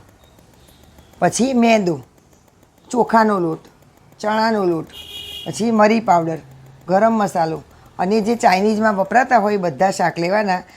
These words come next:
તેમાં ગાજર, ટામેટું, ડુંગળી, લીલી ડુંગળી મળે તો લીલી પણ લેવાય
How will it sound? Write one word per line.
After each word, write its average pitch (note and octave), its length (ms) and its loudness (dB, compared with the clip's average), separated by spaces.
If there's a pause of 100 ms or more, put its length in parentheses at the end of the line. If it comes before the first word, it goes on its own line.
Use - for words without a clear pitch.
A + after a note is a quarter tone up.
(160)
તેમાં G3 300 2
ગાજર, E3+ 480 2 (600)
ટામેટું, G3+ 640 0 (240)
ડુંગળી, F#3+ 600 0 (420)
લીલી G#3+ 280 4
ડુંગળી A3 260 2
મળે G#3 240 2
તો A3+ 120 2
લીલી B3+ 280 2
પણ A3 180 0
લેવાય F3 400 -2